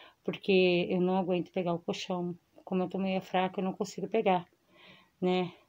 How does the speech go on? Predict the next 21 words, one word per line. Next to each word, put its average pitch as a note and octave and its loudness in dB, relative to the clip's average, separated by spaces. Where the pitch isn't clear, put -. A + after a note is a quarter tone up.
Mas F#3 -2
aí, G3+ 2
o F#4+ 4
dia B3 8
que A#3+ 2
eu G#3 0
for G3 2
mudar, F#3+ 4
eu G3+ 6
gravo, F3+ 6
mas F#3 0
eu G3 2
pretendo G3 -2
mudar G3 2
já F3 2
as - -2
coisas F3+ 2
daqui F3+ 0
do F3 -2
lugar, F3+ 2
porque G3+ 6